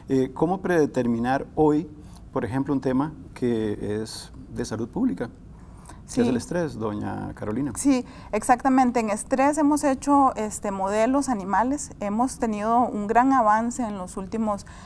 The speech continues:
Speaker 2: años en la sección de genética del instituto. Eh, en la sección de genética, vamos a ver, nosotros en la ciencia hay experimentos que podemos hacer y hay experimentos que no podemos hacer en humanos.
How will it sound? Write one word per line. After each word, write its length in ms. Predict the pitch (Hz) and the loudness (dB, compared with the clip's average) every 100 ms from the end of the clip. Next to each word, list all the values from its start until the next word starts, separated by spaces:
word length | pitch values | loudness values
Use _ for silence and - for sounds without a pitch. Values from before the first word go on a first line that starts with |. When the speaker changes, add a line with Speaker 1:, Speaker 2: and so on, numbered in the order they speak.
| - - | -8 2
Speaker 2:
años 460 | 208 214 208 202 | 4 4 -2 -4
en 80 | 190 | -4
la 140 | 175 | -2
sección 360 | 175 - 202 196 | -4 -4 -4 -4
de 80 | 214 | -4
genética 600 | 208 202 202 214 208 185 | -2 -2 -2 -4 0 0
del 80 | 175 | 0
instituto. 520 | 175 170 165 170 175 - - - - - | -6 -10 -10 -10 -10 -14 -16 -18 -18 0
Eh, 220 | 220 220 | 4 4
en 100 | 226 | 4
la 80 | 220 | 4
sección 340 | 226 - 220 | 2 -2 0
de 100 | 226 | 4
genética, 600 | 294 277 254 269 254 262 214 | 6 6 4 2 4 6 6
vamos 320 | 214 233 233 | 2 0 2
a 80 | 220 | 2
ver, 240 | 202 175 | 2 0
nosotros 500 | 208 190 208 226 262 | -2 0 0 0 2
en 120 | 285 | 4
la 100 | 220 | 4
ciencia 640 | 180 240 247 285 302 254 - | 2 2 4 4 4 0 2
hay 300 | 208 202 220 | 4 4 4
experimentos 840 | 233 - 226 180 170 226 285 339 - | 0 0 0 0 0 2 2 0 -4
que 100 | 202 | -4
podemos 520 | - 185 196 240 220 | 2 2 2 0 0
hacer 360 | 180 208 294 - - - - - - - - | -2 2 2 0 -10 -18 -18 -18 -20 -20 -6
y 100 | 190 | -2
hay 140 | 175 | -2
experimentos 640 | 185 - 202 196 - - 208 | -4 -6 -6 -6 -6 -6 -6
que 80 | 208 | -4
no 120 | 190 | -4
podemos 360 | 185 196 202 185 | -2 -2 -2 -6
hacer 280 | 185 190 | -6 -6
en 80 | 190 | -6
humanos. 440 | 220 269 330 - | 0 2 2 2